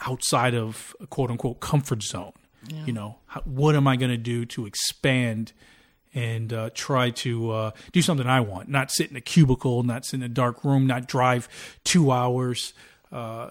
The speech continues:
Speaker 1: you know, to hell and back,
Speaker 2: Yeah.
Speaker 1: you know, or, or just be stuck in some place you don't wanna be stuck in.
Speaker 2: Yeah.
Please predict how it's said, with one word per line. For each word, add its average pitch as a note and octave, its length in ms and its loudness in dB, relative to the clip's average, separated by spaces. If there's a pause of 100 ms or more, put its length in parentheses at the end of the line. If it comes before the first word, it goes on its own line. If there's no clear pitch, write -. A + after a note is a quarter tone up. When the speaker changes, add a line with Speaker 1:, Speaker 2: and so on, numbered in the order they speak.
Speaker 1:
you C3 180 -8
know, A2 380 -10
to A#2+ 100 -10
hell B2+ 260 0
and A2 160 -4
back, - 420 0 (100)
Speaker 2:
Yeah. - 140 -16 (400)
Speaker 1:
you B2 120 -10
know, A2 440 -10
or, B2+ 240 -6
or C#3+ 180 -6
just G3 220 -2
be G#3+ 120 2
stuck - 640 -2
in C3+ 280 -6
some D3+ 200 -2
place C#3+ 220 0
you D3 80 2
don't C#3+ 180 2
wanna C3 260 2
be A2 140 -8
stuck - 540 -8
in. F3+ 280 -10
Speaker 2:
Yeah. E3+ 160 -8